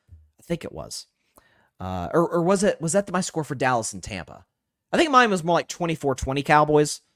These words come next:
I don't know. I know I picked the Cowboys to beat the Niners last year in the playoffs. Obviously, I was wrong, but I guess I think, I think my prediction was twenty-eight twenty-seven Dallas over the, the Tampa Bay Buccaneers. But if they, if they beat San Francisco to score twenty-eight, uh,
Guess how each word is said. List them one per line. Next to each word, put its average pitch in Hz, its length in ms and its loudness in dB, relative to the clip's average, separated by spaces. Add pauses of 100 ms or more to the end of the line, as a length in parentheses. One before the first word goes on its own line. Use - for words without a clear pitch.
(600)
I 147 60 2
don't 143 80 2
know. 110 80 0
I 113 140 2
know 220 140 8
I 190 60 8
picked 147 160 -4
the - 60 -20
Cowboys 139 320 0
to - 60 -16
beat 117 100 -10
the 117 80 -8
Niners 117 320 -4
last 107 220 -2
year 110 40 -6
in 101 40 -8
the 104 60 -8
playoffs. 107 380 0
Obviously, 110 320 -2
I 104 40 0
was 98 160 -6
wrong, 98 280 -4
but 87 180 -8 (640)
I - 60 -8
guess 170 240 2
I 139 60 -4
think, 156 180 -6
I 104 80 -4
think 196 160 -6
my 127 80 -2
prediction 120 300 -8
was 92 60 -10
twenty-eight 107 360 -4
twenty-seven 101 480 -8
Dallas 95 380 -4
over 92 200 -6
the, 85 280 -4 (260)
the 101 80 -12
Tampa 107 260 -4
Bay 101 120 -2
Buccaneers. 85 500 -4
But - 280 0 (1040)
if - 100 -10
they, 151 200 2
if - 80 -12
they 294 140 0
beat 320 160 2
San 202 220 6
Francisco 165 360 4
to - 140 -4
score 208 240 4
twenty-eight, 151 580 4 (800)
uh, 135 60 -12